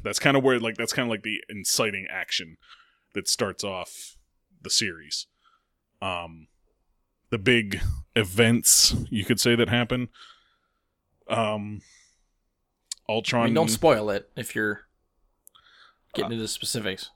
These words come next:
Speaker 1: it's not really a spoiler, but let's just say there, there is some play in for Thanos and other Titans.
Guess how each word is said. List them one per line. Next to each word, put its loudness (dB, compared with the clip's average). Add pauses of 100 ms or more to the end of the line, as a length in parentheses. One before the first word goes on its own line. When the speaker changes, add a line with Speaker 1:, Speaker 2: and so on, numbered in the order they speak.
(140)
Speaker 1:
it's 0
not 6
really 10
a 2
spoiler, -2 (1200)
but 0 (1800)
let's 8
just 8
say 6 (280)
there, 4
there 4
is 2 (1600)
some 4
play 2 (920)
in 0
for -4
Thanos -2
and -6
other -12
Titans. -10